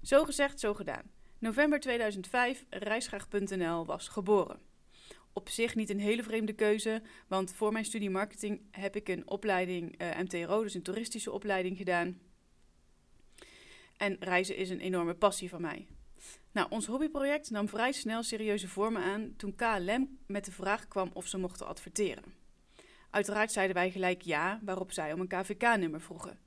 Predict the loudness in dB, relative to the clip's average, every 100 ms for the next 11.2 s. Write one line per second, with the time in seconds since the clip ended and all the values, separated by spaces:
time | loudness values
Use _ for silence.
0 | _ -2 0 0 -4 -6 -8 -10 -14 -20
1 | _ -20 -20 _ -20 -20 -20 _ -20 -20
2 | -18 -10 -2 2 2 0 -6 -20 -20 -20
3 | -14 -6 -6 -4 -4 0 -2 0 -2 -2
4 | -4 -4 -6 -4 -2 0 -2 0 -2 -2
5 | -4 0 0 0 -10 -20 -20 -6 0 2
6 | 4 2 2 -2 -4 -4 -2 0 0 0
7 | -2 -2 -2 -2 -2 0 0 -2 -6 -20
8 | _ _ _ _ _ _ _ -12 -6 0
9 | 4 4 4 0 -2 2 2 0 -2 -4
10 | -4 -2 2 2 2 -2 -2 -2 0 2
11 | 2